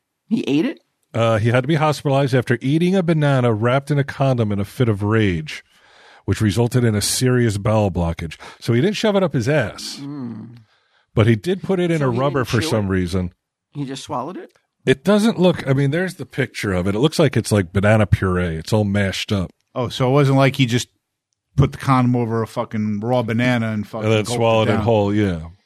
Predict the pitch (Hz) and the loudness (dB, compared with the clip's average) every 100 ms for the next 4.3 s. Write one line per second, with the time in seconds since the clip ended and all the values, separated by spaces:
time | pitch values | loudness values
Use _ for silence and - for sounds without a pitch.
0 | _ 127 117 123 143 139 240 - 131 - | _ -2 0 2 2 2 0 0 -6 -6
1 | - _ - 208 202 147 98 90 139 180 | -16 _ -6 -4 -2 -2 -4 -4 -4 -2
2 | 127 101 98 120 151 135 101 - - 131 | -2 -2 -4 -2 0 2 0 -6 -10 -4
3 | 180 - - 90 82 78 117 170 - 98 | -2 -4 -6 -6 -6 -4 -2 -2 -4 -4
4 | 98 180 | 2 4